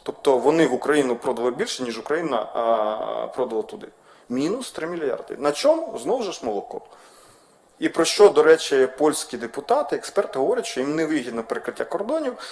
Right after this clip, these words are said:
бо вони страждають в першу чергу самі, бо вони в Україну продають більше. Ну, це, але т-, теж польське молоко,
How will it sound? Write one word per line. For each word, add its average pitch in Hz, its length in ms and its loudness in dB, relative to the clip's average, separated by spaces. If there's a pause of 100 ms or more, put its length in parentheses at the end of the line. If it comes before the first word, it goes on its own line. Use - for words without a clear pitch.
(140)
бо 139 340 8
вони 185 220 0
страждають 165 440 2
в - 60 -8
першу - 240 0
чергу 135 200 -4
самі, 190 260 -4
бо 117 120 -8
вони 143 220 -2
в 135 60 -6
Україну 135 280 -2
продають 110 400 -8
більше. - 340 -18 (960)
Ну, 127 220 -4
це, 135 260 0 (140)
але 135 320 6
т-, - 380 -4
теж 214 260 2
польське - 360 -4
молоко, 202 640 -4